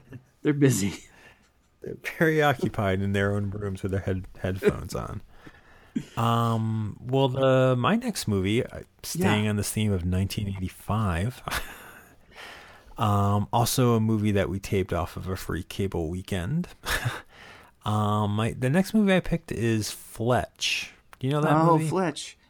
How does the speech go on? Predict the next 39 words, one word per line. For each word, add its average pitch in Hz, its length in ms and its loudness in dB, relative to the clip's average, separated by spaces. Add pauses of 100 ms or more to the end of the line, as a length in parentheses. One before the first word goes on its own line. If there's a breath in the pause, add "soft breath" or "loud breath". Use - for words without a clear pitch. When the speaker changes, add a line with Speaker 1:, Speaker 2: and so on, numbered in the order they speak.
(120)
Speaker 1:
I 139 80 -2
do 170 240 2
know 220 220 4
the 196 80 2
movie. 196 440 4
It's - 360 0
Speaker 2:
Yeah. 170 80 -4
Speaker 1:
not 143 460 2
one 180 340 -4
that 175 160 0
I 170 380 -2 (100)
saw 185 400 0
as 165 140 -2
a 147 80 0
kid 143 440 -2 (540 soft breath)
and 147 320 4
never 160 500 2
Speaker 2:
Oh. 165 300 -2
Speaker 1:
got 151 320 0 (240)
around 147 540 2
to 143 80 -2
seeing 135 400 -2
it. - 100 -14 (340 soft breath)
It 147 140 0
seemed 285 340 6
older. 202 320 6
Speaker 2:
You've 156 140 6
never 170 240 6
seen 220 400 4
it? - 320 -6
Speaker 1:
No, 208 220 6
I've 185 100 6
never 214 220 2
seen 185 460 2 (360)
Fletch. - 520 -4 (200)
I've, 127 240 -2
I've 143 160 -2
seen 170 240 2
bits, 151 480 0